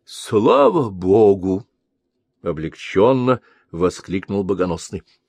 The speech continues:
«Истина! Ложь твоя во спасение!» «Не отыскал ли моих жён?» «Да, мудрейший! Отыскал и привёл!» радостно сообщил приобщённый Шат. «Они возле твоего шатра».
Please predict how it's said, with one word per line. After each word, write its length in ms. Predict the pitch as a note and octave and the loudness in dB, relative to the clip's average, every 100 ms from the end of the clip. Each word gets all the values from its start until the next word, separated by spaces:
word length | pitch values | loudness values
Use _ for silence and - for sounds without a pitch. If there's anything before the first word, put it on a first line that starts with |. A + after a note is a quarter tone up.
| - | -10
«Истина! 1040 | E2 B2 F#3 F#3+ - - - G3+ F3 C3+ _ _ _ _ _ _ | -2 2 4 2 -6 -8 0 2 2 -2 _ _ _ _ _ _
Ложь 440 | A2+ G#2+ G2+ - - | 0 4 2 0 -6
твоя 320 | A#2+ G#2 F#2+ | 0 2 2
во 100 | G2+ | -2
спасение!» 580 | G2 - F#2 F#2 F#2 F2+ _ _ _ _ _ _ | -8 -10 -4 -2 -2 -4 _ _ _ _ _ _
«Не 280 | - E2+ G2 G#2+ | -10 -4 0 0
отыскал 680 | G#2 - G#2 - - G2+ G2+ | 0 0 -2 -2 -2 2 2
ли 140 | G2+ | 0
моих 380 | F#2+ F#2+ F2+ E2+ | 0 -2 -2 -4
жён?» 460 | D#2 F#2 D3+ C4+ - _ - - | -4 0 0 -2 -10 _ -20 -16
«Да, 500 | G2+ F#2 E3+ A#3+ C4 | -14 0 2 4 4
мудрейший! 880 | B3+ B3+ A3 D4+ A#3+ F3 - C3+ - _ _ _ _ - | 2 -4 -2 -2 -2 -6 -10 -12 -12 _ _ _ _ -4
Отыскал 920 | C#3+ - A2 - - - B2 F3+ E3 | -2 -2 -4 -6 -10 0 2 4 4
и 120 | B2+ | 2
привёл!» 840 | G#2 - F2 E2+ E2 F#2+ A#2+ A3+ - _ _ _ - | -2 -8 -6 -4 0 2 4 4 2 _ _ _ -12
радостно 600 | E2 D#2+ E2 G#2+ D#3+ C#3+ | -8 -6 -6 -10 -8 -6
сообщил 520 | - C3+ - F#2 F#2+ | -4 -6 -6 -8 -6
приобщённый 640 | A2 G#2+ - - F2 G#2 | -4 -6 -6 -6 -4 -6
Шат. 300 | - - - _ _ - | -8 -10 -10 _ _ -2
«Они 340 | A3+ A3+ G3+ | 2 4 4
возле 420 | F3 D#3 A#2 B2+ | 4 4 2 0
твоего 380 | A#2 A#2+ A2 G#2 | 0 -2 -2 -2
шатра». 380 | F#2 F#2 - F2+ | -4 -6 -6 -10